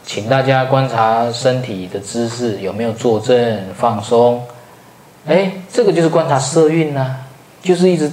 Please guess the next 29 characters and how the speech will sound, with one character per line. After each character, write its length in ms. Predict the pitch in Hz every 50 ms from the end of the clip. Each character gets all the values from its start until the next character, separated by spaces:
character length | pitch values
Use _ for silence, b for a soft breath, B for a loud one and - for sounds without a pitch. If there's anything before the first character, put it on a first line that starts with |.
| - - -
看 260 | - - 170 160 147
着 120 | 139 123
色 280 | 117 - - 151 147 139
蕴， 220 | 135 135 127 120 120 - - B B B B B B B B B B B
照 220 | - 180 175 160 147
顾 200 | 151 156 156 135
色 300 | 131 - - 156 135 127
蕴， 180 | 127 117 110 -
把 120 | - - 110
它 120 | 117 123
照 200 | 120 - 139 147
顾 220 | 131 135 135 120 95
好， 240 | 76 - - - - B B B B B -
看 180 | - - 143 139
这 100 | 143 139
个 80 | 135
身 280 | 127 - - 139 139 139
体 140 | 139 110 104
有 100 | 92 92
没 120 | 98 117
有 80 | 120 113
放 280 | 110 - 123 117 113
松， 320 | 110 120 120 117 120 120 120
有 100 | 104 92 92
没 80 | 107
有 80 | 110 110
坐 240 | 110 - 127 120 110
正， 260 | - - 127 110 95 95 B B B B B B B B B -
啊， 140 | - 82 -